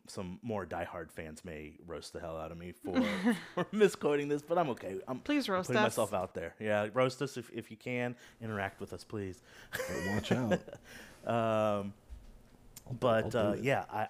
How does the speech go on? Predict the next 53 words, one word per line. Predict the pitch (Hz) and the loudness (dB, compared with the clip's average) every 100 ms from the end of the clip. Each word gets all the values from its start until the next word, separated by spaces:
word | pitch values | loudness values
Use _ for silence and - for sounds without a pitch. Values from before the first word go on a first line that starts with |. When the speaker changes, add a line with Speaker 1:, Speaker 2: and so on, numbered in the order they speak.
| 113 | 0
Speaker 1:
I | 120 | 0
just | 127 - | -2 -4
think | 107 | -2
that's | 107 - | -4 -2
so | 107 101 | -2 0
iconic. | 101 - 98 98 - | -2 -2 -2 -2 -4
It's | 95 - | -12 -10
been | 92 | -10
pounded | - - 131 110 | -8 -4 -4 -2
into | 98 - | -6 -6
my | 85 | -4
brain. | 101 87 | -4 -4
You'd | - | -4
think | 131 101 | -4 -2
I'd | 80 | -4
know | 85 95 82 | -6 -4 -4
it | - | -8
better. | 76 67 80 - _ - | -10 -10 -10 -14 _ -18
Um, | 82 80 80 80 80 _ - - - _ - | -14 -12 -12 -12 -14 _ -20 -20 -20 _ 0
but, | 95 90 - _ | 2 2 -4 _
you | 98 92 | -12 -10
know, | 92 92 - | -10 -10 -10
he, | 98 95 _ _ _ _ _ _ | -12 -12 _ _ _ _ _ _
he | - 90 | -16 -12
was | 90 92 90 92 | -8 -8 -8 -8
the, | 95 92 92 | -6 -4 -6
the | 92 | -8
great | 87 98 95 | -4 -6 -6
pirate | - 95 101 90 | -4 -2 0 -2
of | |
his | 104 - | -6 -8
era. | 98 110 113 127 - | -6 -4 -4 -6 -10
He | 80 | -8
got, | 90 95 - _ | -4 -4 -6 _
he | - 98 | -16 -6
got | 101 92 | -4 -4
got, | 82 107 131 160 - | -2 0 0 -2 -2
and, | 98 98 98 101 95 90 | -2 0 -2 -4 -6 -6
uh, | 101 101 101 98 - _ _ _ | -4 -2 -4 -6 -12 _ _ _
he's | - 98 | -10 -4
letting | 110 104 | -2 -4
people | 113 104 104 | -8 -6 -2
know | 107 117 | 0 0
that | 104 | 0
there's | 107 - | -4 -4
something | 110 107 | -4 -2
out | 123 - | -4 -4
there | 92 | -8
for | - 101 95 | -6 -6 -4
'em | 95 | -6
if | - | -4
they | 101 98 | -4 -4
can, | - 101 92 95 | -6 -8 -8 -12